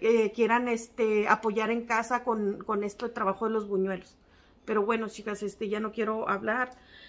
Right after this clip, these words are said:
eh, y,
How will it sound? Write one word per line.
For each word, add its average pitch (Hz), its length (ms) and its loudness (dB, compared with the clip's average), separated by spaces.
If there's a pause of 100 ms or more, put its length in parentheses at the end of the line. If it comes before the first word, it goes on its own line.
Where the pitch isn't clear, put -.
(160)
eh, 214 460 0 (1400)
y, 202 720 -2